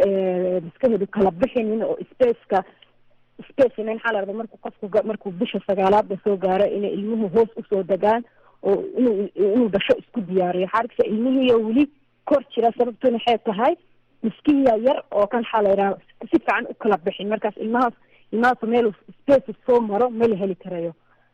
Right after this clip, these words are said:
ma jiro. Waxaa jira gabdho oo gaaban oo markaas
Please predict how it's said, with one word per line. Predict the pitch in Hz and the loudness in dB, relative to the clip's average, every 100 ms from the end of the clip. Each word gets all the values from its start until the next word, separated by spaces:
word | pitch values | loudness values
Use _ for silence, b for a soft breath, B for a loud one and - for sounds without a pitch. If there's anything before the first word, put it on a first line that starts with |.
| _ - | _ -16
ma | - 214 240 | -8 0 0
jiro. | 240 180 170 - _ | 0 -6 -6 -10 _
Waxaa | - 294 | -4 -2
jira | 285 254 | -2 -2
gabdho | 226 240 - | 0 0 0
oo | 226 | -2
gaaban | 180 202 196 190 233 220 _ | 0 2 2 2 -2 -4 _
oo | - 196 196 190 190 156 | -6 -2 0 0 -2 -4
markaas | 220 233 233 | -4 0 0